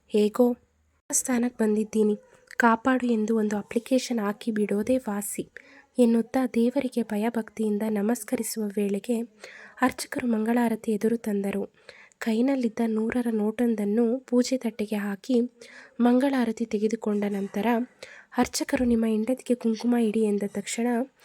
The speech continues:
ನನ್ನ ಮಾತಿಗೆ ಸ್ವಲ್ಪ ಕೂಡ ಆಸ್ಪದ ಕೊಡದೆ ಕುಂಕುಮವನ್ನು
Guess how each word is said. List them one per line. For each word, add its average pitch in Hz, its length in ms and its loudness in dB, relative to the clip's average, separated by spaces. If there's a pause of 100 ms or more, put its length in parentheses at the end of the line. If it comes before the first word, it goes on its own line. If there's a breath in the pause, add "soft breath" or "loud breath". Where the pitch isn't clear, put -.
(320 loud breath)
ನನ್ನ 247 200 6
ಮಾತಿಗೆ 233 440 -2
ಸ್ವಲ್ಪ 233 400 -2
ಕೂಡ 247 300 0
ಆಸ್ಪದ 208 440 -4
ಕೊಡದೆ 220 360 -2
ಕುಂಕುಮವನ್ನು 226 960 0